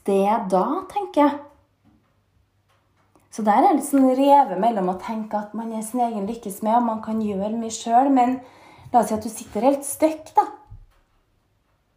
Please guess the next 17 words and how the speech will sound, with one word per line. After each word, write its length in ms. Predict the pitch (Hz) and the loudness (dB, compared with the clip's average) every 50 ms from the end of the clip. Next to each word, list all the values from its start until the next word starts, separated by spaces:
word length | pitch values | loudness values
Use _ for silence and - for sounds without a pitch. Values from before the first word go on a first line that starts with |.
| _ _ _ _ | _ _ _ _
Et 120 | 294 294 311 | 2 4 4
annet 240 | 311 285 254 233 | 6 6 4 2
sted 300 | 233 - - 254 240 240 | 2 0 0 0 2 2
i 60 | 247 240 | 4 4
verden, 360 | 240 226 208 185 170 185 208 - | 4 4 4 0 -4 -6 -4 2
sant, 200 | 254 269 311 311 | 2 2 4 4
der 120 | 277 262 247 | 4 2 2
vi 140 | 254 262 262 | 0 -4 -4
ikke 160 | - 214 208 | -4 -4 -4
er 40 | 214 | -4
så 120 | - 208 | -8 -10
privilegert 560 | - 233 220 220 220 214 202 208 196 202 202 - | -8 -6 -4 -4 -4 -4 -2 -4 -4 -4 -6 -8
som 160 | - 208 214 | -8 -6 -4
vi 80 | 190 | -4
er 80 | 185 185 | -4 -4
her 240 | 190 190 190 185 185 | -4 -4 -4 -2 -2
i 100 | 190 | -2